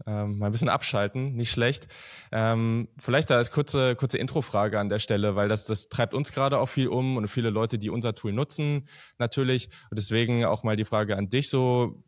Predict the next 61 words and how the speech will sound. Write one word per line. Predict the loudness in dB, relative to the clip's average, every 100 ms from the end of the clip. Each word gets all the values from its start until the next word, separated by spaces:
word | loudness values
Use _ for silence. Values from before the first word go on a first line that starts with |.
| -4
wenn | 0
du | 0
jetzt | 2
sagst, | 2 2 0 -2
gerade | 2 2 2
auch | -2
große | -2 0 2
andere | 0 0 0
News, | 0 2 2 0
die | -2 -2
jetzt | -2 2
bei | 0
euch | 0
anstehen, | 0 0 0 0 0 -2
das | -2 -2
ist |
natürlich | -2 -2 -2 0 2
auch, | 2 0 -2
äh, | 0 2
das | 0 -2
kommt | -2
dann | -2 -2
vielleicht | -4 -2
nochmal | -2 0
sogar | 0 -2
erschwerend | 0 0 0
dazu, | -2 -2 -4 -4 -2
aber | 0 0 0 -4 -18 -2
wie | 0
macht | 0 0
ihr |
denn | -2 -2
eure | -2
Jahresplanung? | 2 2 2 -2 -2 0 0
Also | -2 0
wie |
startet | 0 2 0 0
ihr | 0
da | 0
so | 0
rein? | 0 0 2 0 -2 -2
Ähm, | -2 0 -4 -6 -10 -16
macht | -2 -2 0
ihr | -2
das | -2
überhaupt | 0 0 0 0
jetzt | -2
am | 0
Anfang | -2 -2 -4
des | 0
Jahres? | 2 2 2 0
Seid | 0 0
ihr |
damit | 0 -2 -6
schon | -8
durch? | 0 2 2 2
Habt | -2 -8
ihr |
das | -10 -10
irgendwie, | -8 -12 -12 -12
ähm, | -10 -10 -12